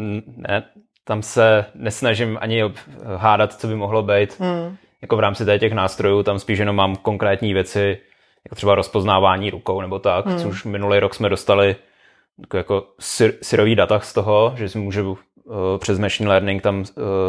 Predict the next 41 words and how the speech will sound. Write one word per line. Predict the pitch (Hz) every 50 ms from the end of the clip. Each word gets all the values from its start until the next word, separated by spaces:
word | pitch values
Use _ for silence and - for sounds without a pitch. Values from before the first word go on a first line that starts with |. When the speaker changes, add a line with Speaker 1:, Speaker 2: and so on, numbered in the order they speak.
| 92 90 95 98
Speaker 1:
zjišťovat, | 95 101 92 - - 98 98 95 - 110
jak | 98 - -
hejbu | 107 98 92 101
prstama, | - 98 - - - 101 98 98 95 101 113 - _ _ _ _ _ _ _ _ _ _ _ -
ale | - 92 101 101
nějakým | 104 92 90 - 113 101
způsobem | - 110 98 - 107 101 98 101
implementovaný | 92 - 101 95 95 95 - 98 92 95 101 101 98
do | 95 95 90 95 - -
A | 101 92 95
R | 95
kitu, | - - 95 - 104 104 107 110 -
to | - 101
by | 95 98
bylo | 104 98 98
super. | - - - - 104 104 107 110 - _ - - - - - _ _ _ _
Speaker 2:
Ale | - 214
jako | 220 220 262 214
za | 220 220
mě | 226 240 233
ještě | 226 - 247
samozřejmě | - - 226 220 220 220 220 233 226 220 226 226 220 226 240 - - -
nějaký | - 185 185 190 - 226 -
engine | - 190 202 202 208 214 208 214
na | 208 202
vývoj | 180 190 202 202 202 202
her, | 180 185 180 170 175
viď? | 165 127 - - _ - - _ _ _ _ _ _ -
To | 156 156
je | 156 156
Speaker 1:
To | 156 -
Speaker 2:
jako | -
Speaker 1:
o | 131
tom | 127 127
jsme | 151 127
se | 110 135
bavili | 113 117 113 113 120 127
minule. | 127 120 113 107 107 104 101 98 98 101 - -
Speaker 2:
No. | 185 175 170 170 165 190 - _ _ _ _ _ _ -
Speaker 1:
A, | - 202 202 101 98 98 90 87 - - _ _ _ _ _ - 127 117 110 110 107 107 110 107
eh, | 104